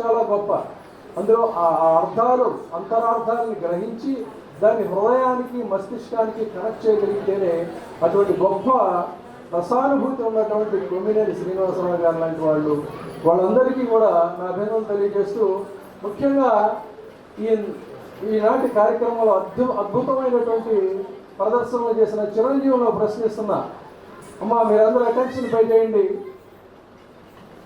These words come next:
మీ గురువు గారు అయినటువంటి శృతకీర్తిని మీరు ఇక్కడ ఎక్కడైనా చూసారా? గట్టిగా చెప్పండి. చూసారా? నేను చూశాను, మీరు చూసారా? చెప్పండి గట్టిగా,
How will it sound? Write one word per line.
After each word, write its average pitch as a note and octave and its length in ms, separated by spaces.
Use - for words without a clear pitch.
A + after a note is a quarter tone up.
మీ A#3 200
గురువు C4+ 440
గారు C#4+ 240
అయినటువంటి B3+ 500
శృతకీర్తిని C4+ 880
మీరు A#3 180
ఇక్కడ A3+ 180
ఎక్కడైనా B3 500
చూసారా? B3 300
గట్టిగా G#3+ 440
చెప్పండి. F#3 360
చూసారా? A3 420
నేను A3 240
చూశాను, C#4 400
మీరు A#3+ 220
చూసారా? B3+ 360
చెప్పండి G#3+ 360
గట్టిగా, F3+ 300